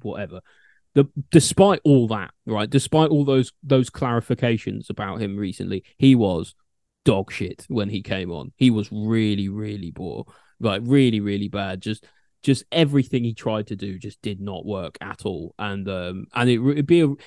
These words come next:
what, and what I'm, what I'm frustrated by is these little ten minute, fifteen minute cameos for Mudryk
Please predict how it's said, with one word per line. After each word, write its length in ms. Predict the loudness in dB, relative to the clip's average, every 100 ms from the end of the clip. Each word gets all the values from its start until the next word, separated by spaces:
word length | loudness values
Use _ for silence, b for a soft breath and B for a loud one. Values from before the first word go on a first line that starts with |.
| B 2
what, 220 | 2 2
and 180 | 2 0
what 160 | 0 0
I'm, 180 | -2 -4
what 140 | -8 -10
I'm 60 |
frustrated 600 | -4 -4 -2 0 0 0
by 220 | -6 -8 -8
is 160 | -2
these 240 | 0 2 2
little 160 | 2
ten 420 | -2 -2 -2 0 0
minute, 260 | -2 -4
fifteen 380 | -6 -4 -2 -2
minute 200 | -4 -6
cameos 460 | -8 -6 -4 -6 -10
for 100 | -10
Mudryk 380 | -10 -10 -10